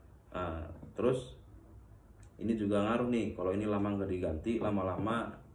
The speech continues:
susut ya besi. Rasio-rasio. Nah, teman-teman harus tahu nih, di dalam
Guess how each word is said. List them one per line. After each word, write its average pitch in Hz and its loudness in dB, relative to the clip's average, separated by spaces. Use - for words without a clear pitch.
susut 120 0
ya 95 4
besi. 98 2
Rasio-rasio. 110 4
Nah, 95 0
teman-teman 131 0
harus 127 -2
tahu 123 2
nih, 95 0
di 98 2
dalam 101 4